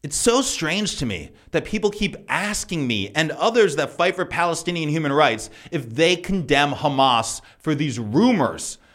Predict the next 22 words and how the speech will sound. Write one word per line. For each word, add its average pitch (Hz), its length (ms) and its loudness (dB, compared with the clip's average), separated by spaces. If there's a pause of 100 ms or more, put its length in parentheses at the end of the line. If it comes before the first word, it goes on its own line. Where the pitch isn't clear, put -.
(140)
of 101 160 -4
sexual 113 600 0
abuse. 92 600 -8 (480)
It's 214 300 0 (180)
totally 285 420 4
insane 285 520 4
because, 226 500 4 (260)
of 233 240 2
course, 311 400 6
we're 269 240 8
against 208 440 2
it. 117 420 0 (300)
I 185 80 2
hope 269 200 4
people 240 300 4
realize 233 680 2 (240)
that 190 200 4
rape 131 560 2
is 190 220 0
forbidden 214 640 2
in 156 300 -2
Islam 127 580 0